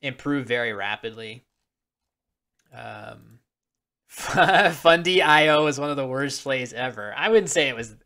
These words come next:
Oh, well, did I miss a bingo there, first of all? Um, I might have missed a bingo.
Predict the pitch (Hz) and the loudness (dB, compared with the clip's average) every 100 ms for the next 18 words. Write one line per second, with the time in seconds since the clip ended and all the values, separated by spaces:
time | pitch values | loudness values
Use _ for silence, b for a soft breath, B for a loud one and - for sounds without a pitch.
0 | - 147 151 160 147 175 165 165 165 127 | -2 0 2 0 2 2 2 2 -2 -2
1 | 127 147 113 95 82 78 - 131 117 110 | 0 0 -2 -10 -12 -14 -6 -6 -6 -10
2 | 101 98 - _ _ _ _ _ _ _ | -14 -14 -14 _ _ _ _ _ _ _
3 | _ _ - 110 104 98 98 95 98 101 | _ _ -6 -4 -2 -4 -4 -6 -10 -16
4 | 107 _ _ _ _ _ _ _ _ _ | -20 _ _ _ _ _ _ _ _ _
5 | _ _ _ _ _ _ _ _ _ _ | _ _ _ _ _ _ _ _ _ _
6 | _ _ _ _ _ _ - 110 135 147 | _ _ _ _ _ _ -8 -4 0 0
7 | 123 117 107 98 110 104 95 98 | -2 -6 -10 -8 -8 -8 -8 -10